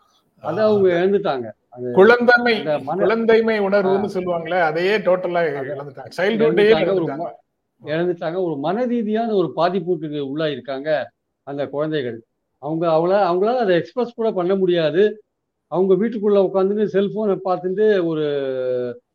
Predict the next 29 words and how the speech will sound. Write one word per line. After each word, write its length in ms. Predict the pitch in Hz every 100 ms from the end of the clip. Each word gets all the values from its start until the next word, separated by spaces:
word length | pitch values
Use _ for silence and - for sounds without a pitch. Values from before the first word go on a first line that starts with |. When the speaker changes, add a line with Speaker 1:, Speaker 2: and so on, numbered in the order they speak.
| _ -
Speaker 1:
அஹ், 140 | 156
ஒரு 160 | 147 139
மெக்கானிக்கலான 840 | 156 233 240 233 233 208 208 208
ஒரு 180 | 175 165
லைஃபுக்கு 340 | 202 190 185 196
அவங்களும் 380 | 180 208 233
அடிமையாயிட்டாங்க 640 | 185 175 190 175 156 139 131
பெரியவங்க 460 | 127 156 160 147 143
மாதிரி 460 | 143 143 143 123
அப்படின்றது. 640 | 120 139 139 139 151 156 117 _ _
So 140 | - 196
அவங்களோட 300 | 180 170 160 185
குழந்தைத்தன்மையை 680 | 226 233 233 214 196 185 175
இழந்துட்டு 440 | 185 196 190 190
இருக்காங்க, 580 | 156 156 151 147 151 151
அவங்க 220 | 147 143
நண்பர்களோட 560 | 143 170 196 185 180 170
பழகுறதை 420 | 160 175 175 160
இழந்துட்டு 280 | 151 151 156
இருக்காங்க. 640 | 135 143 135 135 139 143 - _ _ _ _
So 160 | 262 185
பல 200 | 185 240
விதங்கள் 340 | 226 240 247
அவங்களுக்கு 380 | 226 196 170 175
பெரிய 320 | 180 196 196
இழப்பு 320 | 175 170 165 156 139 123 120 117
வந்திருக்கு. 400 | 127 135 135 131
அது 80 | 131
எதிர்காலத்துல 800 | 139 190 202 196 190 208 180